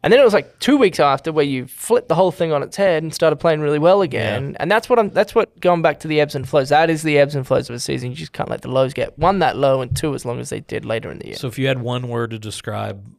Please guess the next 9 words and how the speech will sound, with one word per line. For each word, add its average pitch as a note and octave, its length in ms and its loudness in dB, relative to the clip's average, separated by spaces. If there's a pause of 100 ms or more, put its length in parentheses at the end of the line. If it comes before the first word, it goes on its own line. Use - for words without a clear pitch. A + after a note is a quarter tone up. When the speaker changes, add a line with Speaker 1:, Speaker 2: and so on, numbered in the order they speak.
(140)
Speaker 2:
twenty A#2 280 -12
twenty-two G#2+ 580 -12
Real G#2+ 300 -10
Salt G#2 220 -14
Lake, G#2 220 -16
what G#2+ 140 -14
would A2 120 -18
it A2+ 80 -20
be? A#2+ 180 -20